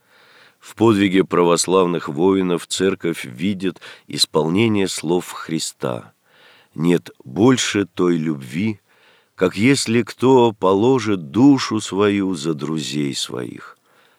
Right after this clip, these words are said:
Евангелие от Иоанна, глава пятнадцатая, стих тринадцатый. Церковь всегда чтила тех, кто ценой жизни готов защищать ближних. Некоторые воины были прославлены в лике святых.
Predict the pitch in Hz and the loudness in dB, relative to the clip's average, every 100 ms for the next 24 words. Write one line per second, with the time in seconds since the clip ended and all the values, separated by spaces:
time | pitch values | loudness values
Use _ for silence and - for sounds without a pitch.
0 | _ - 76 78 76 69 71 62 - 62 | _ -10 -2 0 0 -4 -4 -6 -6 -6
1 | 92 110 78 67 64 60 - - 80 98 | -6 -6 -8 -8 -8 -10 -14 -14 -12 -12
2 | - 62 - - - - 67 62 58 - | -14 -14 -16 -18 -20 -14 -14 -14 -16 -20
3 | - - _ _ _ _ _ _ _ _ | -20 -20 _ _ _ _ _ _ _ _
4 | _ _ _ _ - 113 117 110 104 - | _ _ _ _ -2 2 2 2 -2 -2
5 | _ _ _ _ - 92 90 98 - - | _ _ _ _ -6 -4 2 2 0 -2
6 | 104 95 82 - 107 101 - - 82 80 | 0 0 -2 0 0 0 -4 -8 -4 -2
7 | - 85 87 82 69 90 110 90 90 73 | -2 -4 -2 -2 -2 -2 -2 -2 -4 -4
8 | 76 117 90 85 90 85 78 87 85 67 | -2 -2 -2 -4 -2 -4 -4 -4 -6 -6
9 | 76 69 60 55 - - _ _ _ _ | -8 -8 -10 -14 -20 -20 _ _ _ _
10 | _ _ - 101 123 - 113 107 95 127 | _ _ -4 0 0 0 2 2 4 4
11 | 127 117 107 87 113 113 - 98 - 92 | 4 2 0 0 0 0 0 -2 -2 0
12 | 107 104 101 98 78 69 95 - 85 - | 0 0 -2 -2 -4 -6 -8 -8 -10 -8
13 | 78 - 67 60 - | -10 -10 -12 -12 -16